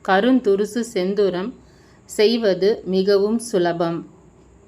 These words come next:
எனவே, வைத்தியர்கள் இந்த மருந்தை செய்து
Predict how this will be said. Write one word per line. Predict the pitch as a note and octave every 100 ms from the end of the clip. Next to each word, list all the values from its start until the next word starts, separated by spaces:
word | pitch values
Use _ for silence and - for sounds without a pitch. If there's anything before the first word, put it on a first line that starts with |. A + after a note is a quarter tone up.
| _ - - - -
எனவே, | G3 G3+ G3+ G#3 A3+
வைத்தியர்கள் | F#3+ G3 A#3 B3+ A3 F#3 F#3+ -
இந்த | - G3 G3
மருந்தை | F#3+ F3 F3 G#3 A#3+ A3+
செய்து | A3 G3 G3 F#3+ F3 A3 -